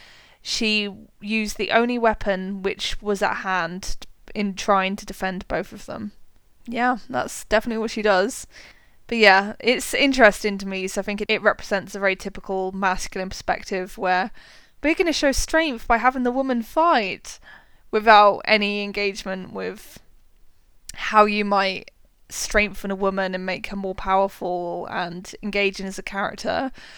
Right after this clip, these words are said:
by making her more complex, because,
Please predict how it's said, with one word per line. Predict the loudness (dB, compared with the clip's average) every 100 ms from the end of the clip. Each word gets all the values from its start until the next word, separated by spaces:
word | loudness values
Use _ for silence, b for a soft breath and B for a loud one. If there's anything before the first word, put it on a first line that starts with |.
| B B 2
by | 4
making | 4 2 0
her | -2
more | -2 -2
complex, | -2 0 0 0 -4 -12 -12
because, | -14 -10 -8 -6 -8 -10 -12